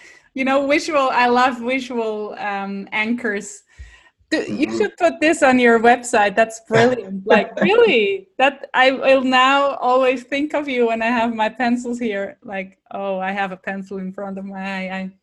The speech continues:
Speaker 1: need to take it away." That's, that's a brilliant visual for, um, for getting what coaching is.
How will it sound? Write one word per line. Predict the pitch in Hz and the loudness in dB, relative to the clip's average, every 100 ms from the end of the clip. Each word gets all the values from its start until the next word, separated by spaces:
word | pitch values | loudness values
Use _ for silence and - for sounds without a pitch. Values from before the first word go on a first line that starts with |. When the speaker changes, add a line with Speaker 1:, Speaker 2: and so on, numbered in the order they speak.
| - | -16
Speaker 1:
need | 202 208 | -14 -16
to | _ | _
take | - 214 220 | -8 -8 -8
it | 190 | -10
away." | 185 202 269 208 | -6 -4 -4 -6
That's, | 202 208 - _ | -10 -12 -18 _
that's | - 196 - _ | -14 -12 -14 _
a | _ - | _ -14
brilliant | 220 226 214 202 190 _ _ _ _ _ _ _ _ - | -10 -8 -10 -12 -18 _ _ _ _ _ _ _ _ -16
visual | 208 202 196 180 | -14 -10 -10 -10
for, | 185 196 185 180 180 _ _ _ _ _ _ _ | -12 -10 -10 -10 -16 _ _ _ _ _ _ _
um, | 185 175 170 170 170 - - - _ _ | -16 -14 -14 -16 -18 -20 -20 -20 _ _
for | _ _ 196 | _ _ -14
getting | 190 202 196 196 185 | -10 -8 -6 -6 -6
what | 180 180 _ | -10 -12 _
coaching | 202 190 208 185 | -10 -8 -10 -10
is. | 190 185 156 | -10 -12 -16